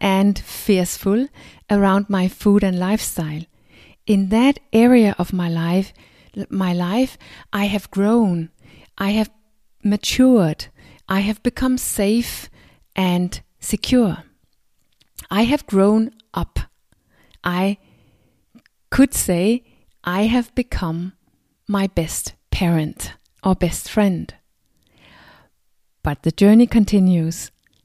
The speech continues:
It always continues. And it always gets more crazy because there is no goal, only the journey and only growth. And that's why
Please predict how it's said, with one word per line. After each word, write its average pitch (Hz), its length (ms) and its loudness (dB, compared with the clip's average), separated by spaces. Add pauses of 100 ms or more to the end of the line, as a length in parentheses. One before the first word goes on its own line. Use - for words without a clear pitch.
(100)
It 208 200 -4 (200)
always 185 440 2
continues. 160 800 -4 (340)
And 202 220 2
it 208 240 -6
always 277 560 4
gets - 340 -4
more 202 160 0
crazy 175 680 -4 (420)
because 208 400 0 (180)
there 196 240 -2
is 226 280 2
no 185 180 -2
goal, 226 540 2 (440)
only 240 480 2 (380)
the 240 100 0
journey 185 560 2 (340)
and 185 220 0 (100)
only 170 540 0 (680)
growth. 156 520 0 (1200)
And 160 240 -4
that's 180 280 -2
why 208 420 0